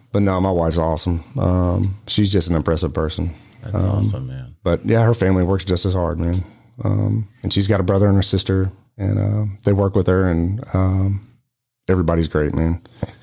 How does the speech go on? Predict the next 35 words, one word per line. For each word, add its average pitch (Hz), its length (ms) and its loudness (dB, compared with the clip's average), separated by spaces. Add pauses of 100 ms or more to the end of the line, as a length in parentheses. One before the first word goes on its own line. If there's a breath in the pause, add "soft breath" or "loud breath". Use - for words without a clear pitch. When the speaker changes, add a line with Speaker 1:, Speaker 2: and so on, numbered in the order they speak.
(360 loud breath)
Speaker 1:
I 104 60 2
think 107 300 2 (600 loud breath)
there's 123 140 0
a 127 40 2
big 131 140 2
difference 113 320 2
between, 101 300 4
like, 95 120 2
a 98 60 -2
first 90 260 0
generation 82 580 2 (680)
immigrant 85 420 2 (220)
and 82 180 0
second 73 280 0
generation. 80 600 0
You 80 140 -2
Speaker 2:
Yeah. 101 80 4
Speaker 1:
know 98 60 4
what 90 80 2
I - 20 4
mean? 92 260 2 (600 loud breath)
Um, 90 560 2
so - 180 0
I 87 40 -2
think 104 180 0
when 101 100 2
you've 95 100 0
come 95 200 2
here 92 180 2
and 87 140 2
you've 92 100 2
seen 92 260 2
what 85 120 2
it's 80 120 -2
like 85 300 0